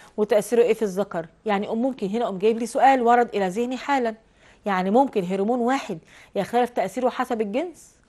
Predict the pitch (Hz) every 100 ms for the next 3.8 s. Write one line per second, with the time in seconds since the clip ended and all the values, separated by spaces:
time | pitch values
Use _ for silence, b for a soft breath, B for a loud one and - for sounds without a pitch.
0 | 202 233 254 - _ _ _ _ _ 208
1 | 202 240 247 190 214 220 214 196 - -
2 | b b b - 220 233 370 302 - 269
3 | - 220 208 - 170 - -